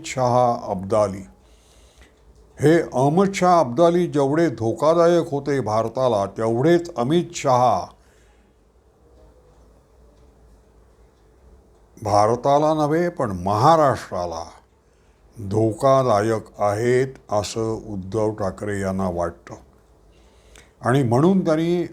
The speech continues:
अमित, अमित शहा यांचं नामकरण केलंय अमित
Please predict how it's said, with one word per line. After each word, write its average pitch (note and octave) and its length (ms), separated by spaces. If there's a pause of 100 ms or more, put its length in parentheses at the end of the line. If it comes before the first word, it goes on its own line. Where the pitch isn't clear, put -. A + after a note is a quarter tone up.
अमित, C#3 260 (300)
अमित D#3+ 260 (100)
शहा C3 400
यांचं A2 480
नामकरण G#2+ 600
केलंय G2+ 360 (760)
अमित A2+ 240